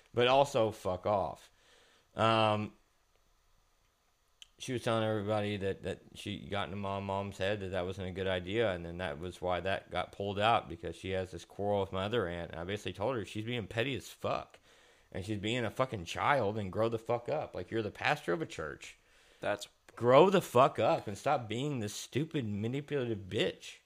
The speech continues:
Speaker 2: We, we already went into this a couple weeks ago, but yeah, that sort of hypocrisy, big reason why I left the church.
Speaker 1: Exactly, and they follow right on suit with that. And anyway, that led to that whole thing, so I was left with nowhere to go and just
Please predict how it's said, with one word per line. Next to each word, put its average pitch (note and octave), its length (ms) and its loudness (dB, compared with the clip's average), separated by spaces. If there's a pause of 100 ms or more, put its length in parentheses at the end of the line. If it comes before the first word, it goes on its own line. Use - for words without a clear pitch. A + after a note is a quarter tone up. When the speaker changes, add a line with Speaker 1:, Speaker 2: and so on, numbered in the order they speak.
(140)
Speaker 2:
We, - 220 -12
we F2+ 60 -6
already F2 180 -6
went E2+ 200 -8
into F2 200 -10
this F2 240 -10
a - 40 -16
couple - 280 -18
weeks E2 320 -10
ago, B1 320 -10
but A#1 100 -14
yeah, F2+ 300 -8
that D3+ 320 -10
sort A3 260 -2
of G#3 120 -6
hypocrisy, G3 840 -4 (560)
big D4+ 220 -2
reason C4 460 0
why G#3 140 -8
I G#3 140 -8
left G#3+ 280 -10
the F#3 80 -12
church. - 500 -12 (280)
Speaker 1:
Exactly, F#3 760 2
and G#2+ 120 0
they A#2 80 2
follow A#2 580 4 (140)
right G2+ 320 2
on A#2+ 160 2
suit F#3+ 260 0
with - 220 -6
that. E2 340 -2
And G#2+ 220 -2
anyway, B2 400 0
that G#2+ 340 0
led G#2 260 0
to G2+ 140 -2
that A#2+ 280 4
whole G2+ 200 2
thing, G2 320 -4
so F#2 160 -2
I G2+ 140 2
was G2+ 200 0
left F#2+ 240 -2
with F#2 300 -6
nowhere G2+ 320 -2
to F#2+ 80 -6
go F2+ 400 -2
and F2 180 -4
just E2+ 220 -14